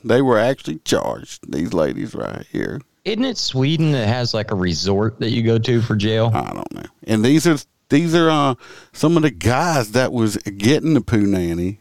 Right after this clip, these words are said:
Speaker 1: are right here.
Speaker 2: Damn.
Speaker 1: They ain't even good looking guys. Look at them. They're trashy looking.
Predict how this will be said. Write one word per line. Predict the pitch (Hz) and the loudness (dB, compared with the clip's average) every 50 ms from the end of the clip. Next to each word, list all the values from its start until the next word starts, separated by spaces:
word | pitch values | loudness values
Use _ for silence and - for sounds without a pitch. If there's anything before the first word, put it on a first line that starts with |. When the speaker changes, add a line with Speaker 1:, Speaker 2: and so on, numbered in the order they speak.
| _ - - | _ -6 -2
Speaker 1:
are | 87 90 | 0 0
right | 92 92 90 85 - | 2 0 0 -2 0
here. | 117 110 95 76 - - - - - - - | 0 0 0 0 -4 -10 -18 -20 -20 -12 -6
Speaker 2:
Damn. | - - - - 262 262 262 262 254 247 214 165 117 92 80 85 - - _ _ _ - - | -2 -2 0 0 0 -2 -2 -2 -2 -2 -2 -2 -2 -2 -4 -6 -10 -16 _ _ _ -18 -6
Speaker 1:
They | - 123 | -2 2
ain't | 156 170 170 170 | 4 4 6 6
even | 170 156 143 | 4 4 4
good | 131 139 135 | 2 2 2
looking | 123 98 - - 87 85 | 0 0 -2 -4 -4 -4
guys. | 82 82 80 80 | -2 -2 -2 -2
Look | 104 127 | -2 -2
at | 123 | -2
them. | 98 90 87 | -2 -2 -2
They're | 85 78 | -4 -4
trashy | - - 90 92 95 - - 87 | -2 -2 -2 -2 -2 -4 -8 -10
looking. | 82 80 78 | -8 -10 -10